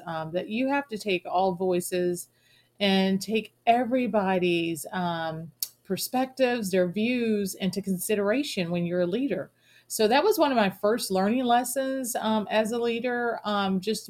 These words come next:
ensuring that everyone had a voice, everyone is able to participate, and everyone is a part of that team. So I think that was, like, one of the very first lessons that, um, really helped shape me as a leader, and that, uh,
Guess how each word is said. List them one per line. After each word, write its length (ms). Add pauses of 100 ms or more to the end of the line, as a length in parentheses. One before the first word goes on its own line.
(160)
ensuring 640
that 260
everyone 440
had 240
a 60
voice, 520 (460)
everyone 580
is 200
able 300
to 120
participate, 840
and 220
everyone 680
is 200
a 60
part 240
of 80
that 240
team. 420 (340)
So 160
I 100
think 180
that 120
was, 120
like, 160
one 160
of 80
the 80
very 260
first 300
lessons 480
that, 320 (100)
um, 300
really 200
helped 240
shape 300
me 200
as 120
a 60
leader, 600
and 180
that, 440
uh, 120